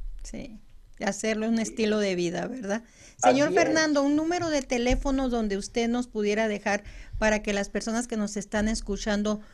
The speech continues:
Speaker 1: pudieran comunicarse, ya sea, no sé si con usted o con alguno de los grupos o centros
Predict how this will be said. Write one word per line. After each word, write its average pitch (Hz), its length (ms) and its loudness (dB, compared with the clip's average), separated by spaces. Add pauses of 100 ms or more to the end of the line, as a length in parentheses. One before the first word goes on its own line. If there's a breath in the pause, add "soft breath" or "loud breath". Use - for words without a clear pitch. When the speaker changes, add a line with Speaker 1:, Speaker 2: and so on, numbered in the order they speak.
(200 loud breath)
Speaker 1:
pudieran 226 460 2
comunicarse, 233 1200 0
ya 208 180 2
sea, 220 260 -2
no 214 120 0
sé 220 160 -2
si 214 140 -8
con 196 240 -4
usted 294 420 0
o 240 140 0
con 214 180 -2
alguno 214 400 0
de 220 100 0
los 185 220 -4
grupos 226 460 -4
o 190 80 -6
centros 208 500 -6